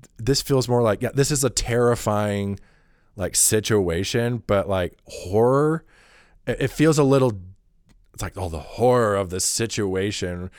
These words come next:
It's not really w-, what it is, but more like just the terror of just, you never know when the shark's gonna show up. And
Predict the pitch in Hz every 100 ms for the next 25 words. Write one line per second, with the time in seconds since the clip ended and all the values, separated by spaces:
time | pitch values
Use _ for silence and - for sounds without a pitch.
0 | - - - - - - 147 170 151 110
1 | - _ 117 110 123 120 117 123 123 113
2 | 117 120 120 110 - 110 - 92 - 98
3 | 95 87 82 80 85 80 - - 98 92
4 | 92 87 87 87 80 - - 85 82 -
5 | 78 - 78 73 76 78 73